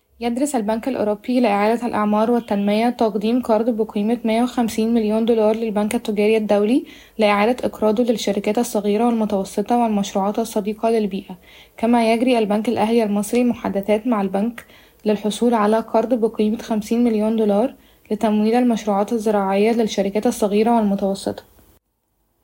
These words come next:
فتح صندوق فورتكس فور التابع لشركة Vortex إنرجي المملوكة لمجموعة إي إف جي هولدنج باب الاكتتاب لجمع تلتمية مليون دولار أمريكي في الإغلاق الثاني للصندوق،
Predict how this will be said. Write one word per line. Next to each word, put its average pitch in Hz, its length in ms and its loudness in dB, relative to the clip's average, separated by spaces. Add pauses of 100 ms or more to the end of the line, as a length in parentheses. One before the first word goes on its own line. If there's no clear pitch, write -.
(220)
فتح 269 360 -4
صندوق 233 480 -2
فورتكس 233 480 0
فور 220 340 0
التابع 220 380 0
لشركة 220 600 -2
Vortex 214 440 0
إنرجي 220 640 -2
المملوكة 214 520 0
لمجموعة 214 640 0
إي 220 200 0
إف 214 60 0
جي 214 260 -2
هولدنج 220 460 0 (420)
باب 220 220 4
الاكتتاب 226 720 0
لجمع 214 460 0
تلتمية 214 540 -2
مليون 226 340 2
دولار 208 400 2
أمريكي 196 460 -2
في 220 260 -2
الإغلاق 202 460 0
الثاني 226 400 0
للصندوق، 190 640 -4